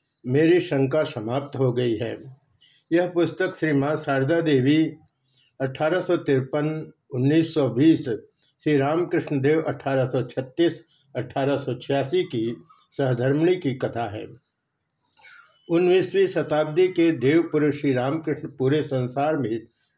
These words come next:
सभी धार्मिक परंपराओं के प्रति सम्मान और स्वीकृति का प्रदर्शन करने के लिए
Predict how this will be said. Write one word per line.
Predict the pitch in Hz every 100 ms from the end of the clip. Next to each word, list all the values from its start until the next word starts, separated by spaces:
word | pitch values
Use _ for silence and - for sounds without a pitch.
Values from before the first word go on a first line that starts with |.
| -
सभी | 151 143 175
धार्मिक | 123 127 139 160 -
परंपराओं | 131 123 123 139 143 160
के | 160
प्रति | 147 127 127 147
सम्मान | 135 120 113 120 139 139 135 - _ _ _
और | 139 147
स्वीकृति | - 135 156 - 175
का | 160
प्रदर्शन | 135 131 110 110 - 156
करने | - 110 143
के | 160 156
लिए | 135 110 113